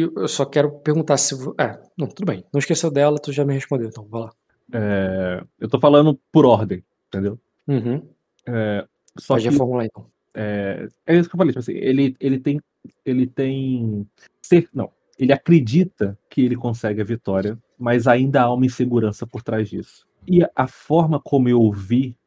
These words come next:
Speaker 2: a forma como ele acredita, é...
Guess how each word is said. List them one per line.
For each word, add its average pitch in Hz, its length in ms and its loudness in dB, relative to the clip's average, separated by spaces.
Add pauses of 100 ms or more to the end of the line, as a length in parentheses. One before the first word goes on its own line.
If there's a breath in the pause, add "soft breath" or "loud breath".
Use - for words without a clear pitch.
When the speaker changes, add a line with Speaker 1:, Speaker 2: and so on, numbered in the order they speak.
(260)
Speaker 2:
a 113 100 -6
forma 135 360 -2
como 123 200 -4
ele 120 80 -2
acredita, 113 840 -4 (440)
é... 98 880 -2